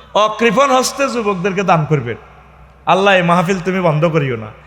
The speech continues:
এই কোরআনের মাহফিল যারা করছে, আল্লাহ তাদেরকে কোরআনের কর্মী হিসেবে কবুল করো,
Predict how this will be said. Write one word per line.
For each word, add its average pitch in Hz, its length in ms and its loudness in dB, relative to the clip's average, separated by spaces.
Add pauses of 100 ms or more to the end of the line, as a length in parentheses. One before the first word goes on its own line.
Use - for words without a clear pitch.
(320)
এই 247 280 4
কোরআনের 233 340 4
মাহফিল 233 340 4
যারা 247 240 4
করছে, 226 340 2
আল্লাহ 180 220 2
তাদেরকে 180 420 -2
কোরআনের 170 400 2
কর্মী 165 260 0
হিসেবে 190 280 0
কবুল 147 240 -2
করো, 113 240 -6